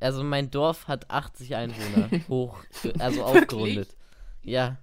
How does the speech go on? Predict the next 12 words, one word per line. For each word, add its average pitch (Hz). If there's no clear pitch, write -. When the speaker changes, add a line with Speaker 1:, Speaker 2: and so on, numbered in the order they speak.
Speaker 2:
Oh, 160
ich 170
liebe 170
das -
Wort 143
Dorf, 143
es -
klingt 160
einfach 170
so 202
Speaker 1:
<laughs> -
Speaker 2:
geil. -